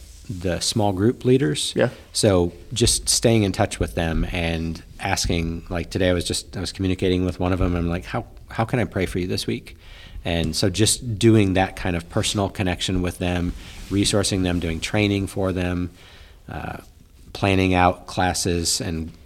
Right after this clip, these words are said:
Speaker 1: uh, and groups sorts of things. Uh, so that's one end of it. Uh, actually, when I started, Holly was doing, she was the one who was over all of the women's Bible studies, but she needed to move out of that area. So that,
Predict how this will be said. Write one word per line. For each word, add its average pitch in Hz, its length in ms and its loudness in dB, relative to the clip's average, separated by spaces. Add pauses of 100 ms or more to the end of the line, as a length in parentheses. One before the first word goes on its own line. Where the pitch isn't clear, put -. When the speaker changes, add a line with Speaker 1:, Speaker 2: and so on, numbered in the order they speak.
(100)
Speaker 1:
uh, - 260 -8 (260)
and 92 320 -4
groups 92 320 -2
sorts - 600 -2
of 90 100 -4
things. 85 480 -2 (500)
Uh, - 240 -6 (340)
so - 180 2
that's 110 280 4
one 101 240 0
end 110 180 4
of 113 120 4
it. 117 200 0 (160)
Uh, 87 240 -4 (400)
actually, 117 280 2
when 95 120 -2
I 90 80 -4
started, 95 640 0 (720)
Holly 113 480 2
was 85 240 -2
doing, 87 560 -2 (160)
she - 180 0
was 101 220 2
the 104 100 0
one 87 200 0
who 90 140 -4
was 87 180 -4
over 90 280 -4
all 87 180 -2
of 82 100 -6
the 90 60 -2
women's 92 340 -2
Bible 101 260 0
studies, 107 540 -4 (420)
but 87 320 -6
she 101 520 0
needed 90 320 -2
to - 100 -6
move 92 240 -2
out 95 160 -2
of 87 140 -2
that 87 180 -4
area. 85 300 -4
So 101 180 -2
that, 92 340 -4